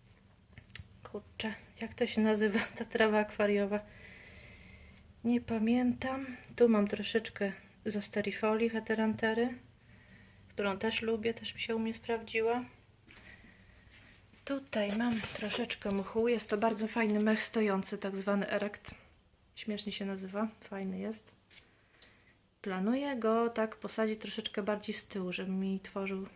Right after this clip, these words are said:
coś na kształt zielonej ściany. Zresztą tu w sześćdziesięciu trzech litrach bardzo ładnie się pnie za żabienicami.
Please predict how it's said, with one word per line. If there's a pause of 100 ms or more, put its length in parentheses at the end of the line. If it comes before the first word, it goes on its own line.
(100)
coś
na
kształt
zielonej
ściany. (520)
Zresztą (960)
tu
w
sześćdziesięciu
trzech
litrach (1200)
bardzo
ładnie
się
pnie
za
żabienicami.